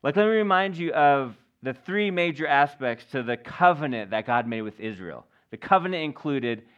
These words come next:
the law Israel had to obey, this, a sacrifice for the breaking of the law, and then the choice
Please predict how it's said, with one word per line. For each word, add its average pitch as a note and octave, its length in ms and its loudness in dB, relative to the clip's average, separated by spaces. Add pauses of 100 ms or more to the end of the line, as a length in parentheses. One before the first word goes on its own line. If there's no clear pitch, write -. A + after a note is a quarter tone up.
(180)
the A#2 160 -2
law D3 680 4 (260)
Israel C3 380 -2
had A#2+ 240 0
to C#3+ 140 -6
obey, B2+ 420 -4 (1600)
this, B2+ 320 -8
a D3 120 4
sacrifice C#3 840 0 (100)
for B2 80 -10
the A2 100 -8
breaking C#3 600 -2
of A2+ 100 -2
the G2 80 -8
law, F#2 380 -8 (920)
and D3 160 2
then C#3+ 180 0
the C3 100 -4
choice F#3+ 840 -2